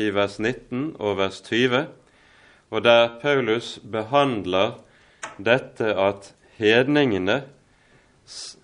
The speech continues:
har fått del med det jødiske folk i hele Guds velsignelse og hele Guds fylle-, fylde. Og at det skillet mellom jøde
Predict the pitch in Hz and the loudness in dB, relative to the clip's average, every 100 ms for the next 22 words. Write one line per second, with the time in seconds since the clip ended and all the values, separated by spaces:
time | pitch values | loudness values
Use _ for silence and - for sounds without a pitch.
0 | _ 107 113 113 110 101 98 113 123 165 | _ 0 2 0 -6 -4 0 2 4 2
1 | 180 - _ _ 101 110 127 120 110 107 | -4 -14 _ _ -8 0 4 4 2 -2
2 | 98 104 101 104 117 123 120 - 95 - | -4 -2 2 4 2 0 -6 -8 -8 -2
3 | 117 151 - - _ _ _ _ _ _ | 0 -2 -8 -20 _ _ _ _ _ _
4 | 120 117 120 127 127 - 117 123 139 135 | 0 2 2 0 -6 -10 -2 2 2 2
5 | 107 110 127 - 98 120 117 120 - - | -2 -4 -6 -14 -6 -2 -2 -4 -10 -2
6 | 104 104 - 127 120 107 90 87 - 104 | -2 -2 -2 0 0 0 -4 -4 -6 -6
7 | 123 - _ _ _ 98 92 107 113 113 | -6 -12 _ _ _ -12 -4 2 2 4
8 | 107 104 101 92 - - - _ - 92 | 0 -2 -4 -4 -10 -18 -18 _ -10 -2
9 | 92 95 90 - - 101 104 101 101 - | 0 0 -4 -8 -4 -2 -2 -4 -10 -16
10 | - - - _ _ _ _ _ _ _ | -20 -20 -20 _ _ _ _ _ _ _
11 | _ _ _ - 113 120 120 - - - | _ _ _ -2 2 2 0 -12 -20 -20
12 | - 113 143 135 - - 123 151 120 151 | -10 2 4 4 0 0 2 2 0 0
13 | 175 _ _ _ _ - 120 147 139 113 | -4 _ _ _ _ -8 2 4 4 2
14 | 104 104 104 110 120 139 110 113 | 0 0 -2 2 2 2 0 0